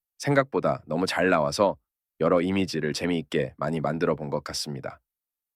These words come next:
이 모델도 필요하신 분들이 있을 수 있으니 설명란에 링크를 공유해 드리겠습니다.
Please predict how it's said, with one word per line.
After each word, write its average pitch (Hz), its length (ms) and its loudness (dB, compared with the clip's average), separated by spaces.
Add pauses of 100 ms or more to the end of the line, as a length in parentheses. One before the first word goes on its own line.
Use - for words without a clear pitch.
(120)
이 117 140 6
모델도 110 480 6
필요하신 143 480 4
분들이 90 400 0
있을 90 320 -4
수 - 140 -6
있으니 82 460 -2 (360)
설명란에 107 680 2 (100)
링크를 92 600 -2
공유해 87 500 0
드리겠습니다. 76 760 -10